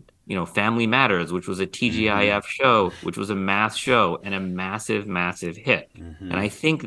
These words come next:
Speaker 1: that maybe started to change things, but it made an African-American family maybe fit into that. And it took a lot longer for an Asian-American family to,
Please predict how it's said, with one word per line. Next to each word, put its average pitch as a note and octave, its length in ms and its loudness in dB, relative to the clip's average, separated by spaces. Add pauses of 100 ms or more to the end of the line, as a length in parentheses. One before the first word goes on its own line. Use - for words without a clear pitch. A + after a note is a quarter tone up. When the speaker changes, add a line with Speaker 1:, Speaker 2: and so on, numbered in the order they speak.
(120)
Speaker 1:
that G#2 340 0 (160)
maybe F#2 320 -4
started C3 480 4
to E3+ 80 -4
change D#3 380 -2
things, D3+ 360 0
but A2+ 380 4 (480)
it C#3 180 2
made C3 440 4
an B2+ 160 4
African-American A2 920 2
family F#2 480 2
maybe F2 260 2
fit F2+ 240 0
into F2 240 -2
that. F2 180 0
And F#2 100 -4
it F2 120 -6
took - 200 -2
a A2 60 4
lot G2+ 460 4
longer G2 460 0
for F2+ 300 0
an G2 160 -4
Asian-American F#2 680 0
family D#2+ 480 -4 (460)
to, G2 180 0